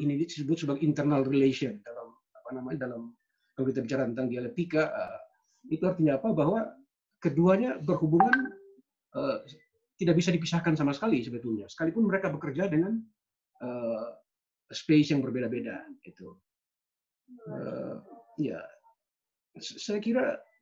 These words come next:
disitulah letak-, letaknya kita harus mengerti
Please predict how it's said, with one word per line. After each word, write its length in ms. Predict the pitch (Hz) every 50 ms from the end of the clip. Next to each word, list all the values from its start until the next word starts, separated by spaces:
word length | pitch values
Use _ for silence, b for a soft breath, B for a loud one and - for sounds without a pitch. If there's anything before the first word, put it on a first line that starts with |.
| 214 202 - - - _ - - - - - _ _ _ _ _ - 160
disitulah 480 | 147 160 156 214 220 220 226 185 165 147
letak-, 400 | 143 139 135 - 160 165 - 180
letaknya 580 | 160 156 156 160 156 - 202 214 - - - - _ _ _ _ _ _ - 151
kita 320 | - 165 156 165 151 160
harus 140 | 165 - -
mengerti 800 | 156 147 147 151 151 143 147 - 151 139 135 135 131 135 -